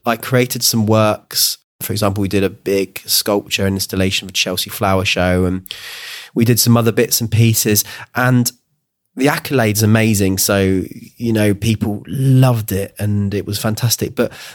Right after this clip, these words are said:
there's so much work that goes into creating a one-off piece, especially with steam bending, because of course you're making all the tools and everything. Joseph Walsh's work, I'm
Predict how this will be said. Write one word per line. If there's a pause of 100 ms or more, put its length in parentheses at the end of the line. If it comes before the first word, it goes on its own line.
(160)
there's
so
much
work
that
goes
into
creating
a
one-off
piece,
especially
with
steam
bending,
because
of
course
you're
making
all
the
tools
and
everything. (340)
Joseph
Walsh's
work,
I'm